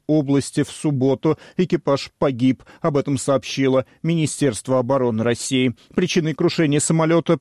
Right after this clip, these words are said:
по предварительной информации ведомства, стала техническая неисправность. Полёт был учебно-тренировочным. Экипаж, как утверждается, выполнял его без боекомплекта. Крушение произошло в безлюдной местности.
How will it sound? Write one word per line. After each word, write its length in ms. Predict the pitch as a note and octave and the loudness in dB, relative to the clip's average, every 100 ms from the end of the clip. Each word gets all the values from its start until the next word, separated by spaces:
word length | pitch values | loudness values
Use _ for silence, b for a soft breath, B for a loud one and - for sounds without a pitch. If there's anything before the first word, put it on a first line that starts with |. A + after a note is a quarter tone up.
| - | 0
по 160 | A#2 | -2
предварительной 640 | G#2+ A#2 A2 A2 G#2+ A#2+ C3 | 0 0 2 0 0 2 2
информации 580 | A#2+ C3+ C3 C3 D3 C3+ | 2 0 0 0 0 0
ведомства, 540 | C3+ C3 B2+ C#3+ C#3 | 0 0 -2 -2 -4
стала 380 | - - C3+ A#2+ | -2 0 0 0
техническая 680 | - - C3+ A2+ - - B2 | -6 -4 -2 -2 -6 -2 0
неисправность. 840 | B2+ C#3 - C3 G#2+ F#2 G2 - B B | 2 0 -2 -2 0 -2 -6 -8 B B
Полёт 260 | G#3 D#3 A#2 | -2 -2 -2
был 200 | A#2+ B2+ | 0 0
учебно-тренировочным. 1300 | C3 D3+ C3+ D3+ D3 D3+ D3+ C#3 C#3+ C#3 E3+ F3 - | 0 -2 0 -2 -2 -2 2 2 0 -2 0 0 0
Экипаж, 460 | B2 - - C#3+ - | -6 -6 -2 -2 0
как 200 | D3 - | -4 -4
утверждается, 800 | - D3 B2+ D3 C#3+ - E3 B B | -4 -2 2 2 2 2 -2 B B
выполнял 580 | F#3 G3+ E3+ D3+ D3 D3 | -4 0 0 0 0 0
его 320 | C#3+ C#3+ D3 b b | 0 0 0 b b
без 260 | D#3+ F3+ C#3+ | -2 0 0
боекомплекта. 1080 | C#3 C3 B2 D3 C3 C3 C3 C3 - C#3+ B B | 2 2 2 0 -2 0 0 0 0 -2 B B
Крушение 520 | F#3+ F3+ - D#3+ C3+ | 0 0 2 2 2
произошло 600 | B2+ C#3 C3 C#3 D3+ C#3 b - | 0 0 0 0 0 -2 b -6
в 100 | D#3 | -2
безлюдной 600 | E3 C#3 D#3 C#3 B2+ C#3+ | -2 0 2 2 2 0
местности. 720 | C#3+ C3+ - C3+ - - C3+ | 2 0 0 -2 -2 0 -2